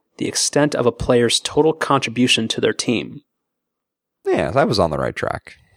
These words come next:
Speaker 1: The war value recorded for a player is claimed to reflect the number of additional wins their team has amassed relative to the number of expected team wins if that player was substituted by a replacement level player.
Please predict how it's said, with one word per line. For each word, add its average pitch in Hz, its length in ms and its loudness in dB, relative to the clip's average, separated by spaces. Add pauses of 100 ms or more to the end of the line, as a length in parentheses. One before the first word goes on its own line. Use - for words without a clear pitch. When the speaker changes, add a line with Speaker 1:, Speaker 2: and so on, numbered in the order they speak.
(280)
Speaker 1:
The 120 100 -2
war 131 320 0
value 135 320 2
recorded 123 360 2
for 117 140 0
a 110 60 -2
player 117 340 0
is - 160 -2
claimed 120 340 0
to 123 120 0
reflect 117 400 -2
the 120 60 -2
number 123 280 2
of 120 120 0
additional 113 380 2
wins 113 360 -2
their 120 160 2
team 123 220 0
has 110 160 0
amassed 113 460 0
relative 135 520 0
to 123 100 -6
the 120 60 0
number 113 320 0
of 117 120 0
expected - 540 -2
team 113 300 -2
wins 110 420 -4
if - 240 -2
that 117 180 -4
player 113 280 -2
was 110 180 -2
substituted 110 680 -2
by 110 180 0
a 113 140 -4
replacement - 600 -2
level 110 220 2
player. - 400 -2